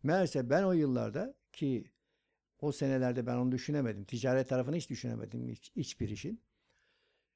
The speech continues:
Dünyada ilk defa o yıllarda pre ve power amfili yokmuş. Ve öncü olarak ben yapmışım onu.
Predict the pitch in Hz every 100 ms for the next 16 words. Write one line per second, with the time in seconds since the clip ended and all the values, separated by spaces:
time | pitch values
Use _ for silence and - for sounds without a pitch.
0 | _ _ 135 175 185 175 175 175 233 -
1 | 156 135 180 247 214 165 185 160 139 123
2 | 127 247 214 _ _ _ - 160 175 151
3 | 147 156 160 139 131 160 233 - 123 -
4 | - _ _ _ _ _ _ _ _ _
5 | _ _ _ _ 151 143 156 156 196 180
6 | 190 170 190 208 165 117 120 113 104 107